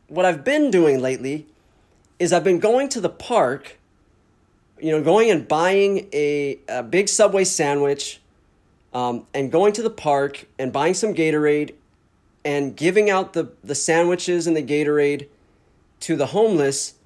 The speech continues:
and praying for them." And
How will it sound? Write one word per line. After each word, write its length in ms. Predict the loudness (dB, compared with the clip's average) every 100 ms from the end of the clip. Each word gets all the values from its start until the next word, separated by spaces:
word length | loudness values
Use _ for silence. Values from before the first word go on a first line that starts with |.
| _ _ _ _
and 160 | -4 -2
praying 360 | 0 2 2
for 280 | 0 -4 -4
them." 280 | -6 -12 -18 _ _ _ _ _ _ _ _ _ _ _ _ _ -2
And 360 | 0 0 -4